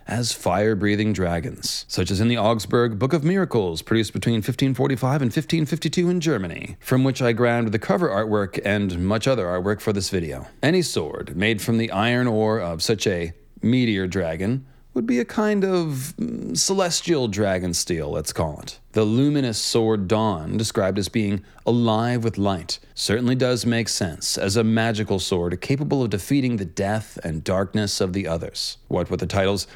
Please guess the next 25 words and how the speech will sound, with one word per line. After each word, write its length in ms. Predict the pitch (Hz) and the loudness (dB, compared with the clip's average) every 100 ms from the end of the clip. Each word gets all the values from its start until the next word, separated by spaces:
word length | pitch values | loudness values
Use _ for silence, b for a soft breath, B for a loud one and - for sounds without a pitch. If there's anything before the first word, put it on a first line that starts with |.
| B 101 | B 0
Dawn 540 | 113 117 107 90 85 | 2 4 2 0 0
and 320 | 95 123 101 B - | 2 2 0 B -6
Sword 400 | - 143 135 139 | -2 2 2 2
of 100 | 120 | 2
the 80 | 127 | 2
Morning 600 | 120 139 156 131 101 90 | 4 2 2 0 -2 -4
attached 560 | 87 - 85 82 - - | -4 -2 -2 -4 -8 -2
to 160 | 90 | -2
it, 80 | 85 | 0
right? 180 | 80 101 | 0 0
It's 140 | 95 | 0
not 140 | 101 87 | -2 -2
exactly 340 | 85 85 85 | -2 -2 -2
subtle. 400 | - 82 98 143 - | -2 0 0 -2 0
Those 220 | 113 107 | 0 2
phrases 420 | - 113 110 110 | 2 2 2 0
also 340 | 98 95 127 117 | 0 0 2 2
dovetail 540 | 117 117 110 117 113 | 2 0 0 0 2
with 120 | 113 | 2
the 100 | 120 | 0
vows 420 | 104 107 113 113 | 0 0 0 0
of 140 | - 117 | -2 0
the 80 | 135 | 2
Night's 400 | 131 120 107 104 | 2 0 -2 -2
Watch, 360 | 85 73 - | -4 -4 -8